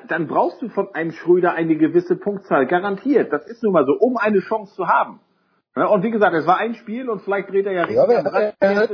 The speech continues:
Speaker 2: halt ein schlechtes Spiel, meine Güte. Also, das ist so, aber daraus Vertragsverhandlungen und so weiter abzuleiten, wenn die jetzt wirklich ausscheiden und man dann analysiert und sagt, oh, in der ganzen Serie ist Dennis nicht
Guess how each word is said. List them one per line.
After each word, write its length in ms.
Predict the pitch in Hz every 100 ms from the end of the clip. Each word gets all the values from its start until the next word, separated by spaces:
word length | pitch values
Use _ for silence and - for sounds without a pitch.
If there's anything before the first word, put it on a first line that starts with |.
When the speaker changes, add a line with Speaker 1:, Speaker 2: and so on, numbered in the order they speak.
| 185
Speaker 2:
halt 140 | 214 262
ein 100 | 240
schlechtes 520 | - 170 - - 220
Spiel, 360 | - - 175 214
meine 280 | 160 185
Güte. 440 | 147 143 - 110 -
Also, 160 | 131 147 - - -
das 160 | - 165
ist 120 | 226
so, 160 | 247 208
aber 180 | 190 196
daraus 640 | - 180 208 196 196 - -
Vertragsverhandlungen 840 | - 175 156 185 - 170 196 196
und 40 | 175
so 80 | 160
weiter 300 | 170 - 175
abzuleiten, 1160 | - _ 196 175 - - 156 143 170 196 180 - - _ _ - -
wenn 160 | - 226
die 60 | 226
jetzt 140 | -
wirklich 360 | 208 147 - 190
ausscheiden 640 | 226 214 - 151 135 127
und 140 | 127 143
man 140 | 135
dann 300 | 160 185 226
analysiert 760 | 175 185 175 160 - 170 170 _
und 160 | 143 139
sagt, 220 | 147 -
oh, 300 | - 190 214
in 80 | 202
der 100 | 180
ganzen 400 | 147 160 202 196
Serie 460 | 143 151 170 175 160
ist 320 | 175 185 -
Dennis 360 | 147 160 165 -
nicht 480 | 139 190 - -